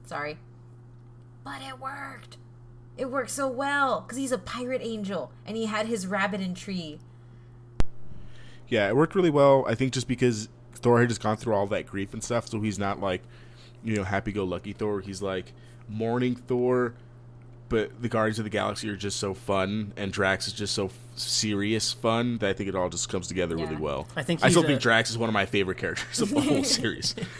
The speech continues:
Speaker 1: And can we talk about, like, how emotional, like, Chris Hemsworth was? Like, and it was, like, a different type of emotion, too, 'cause, like, he was very matter of fact. Like, "Oh,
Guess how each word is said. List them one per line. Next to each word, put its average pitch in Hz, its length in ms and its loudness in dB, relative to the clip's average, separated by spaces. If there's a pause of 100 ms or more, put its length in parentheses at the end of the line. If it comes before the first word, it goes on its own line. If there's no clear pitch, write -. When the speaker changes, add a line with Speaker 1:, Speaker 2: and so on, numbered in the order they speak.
(560)
Speaker 1:
And 247 140 -2
can 294 120 -8
we 320 120 -8
talk 262 320 0
about, 254 280 0
like, 240 220 -4
how 214 800 0 (140)
emotional, 208 920 0
like, 190 200 -6
Chris 208 260 -8
Hemsworth 202 500 -4
was? 214 480 2 (280)
Like, 294 180 2 (260)
and 285 100 2
it 320 100 -2
was, 339 160 -6
like, 359 180 -8
a - 20 -6
different 277 360 -4
type 277 180 -4
of 254 80 -6
emotion, 226 500 -2
too, 247 240 -4
'cause, 196 140 -4
like, 190 80 -6
he 240 120 -8
was 226 160 -2
very 233 280 -2
matter 202 380 0
of 170 120 -6
fact. 185 320 -2
Like, 185 220 -6
"Oh, 220 360 4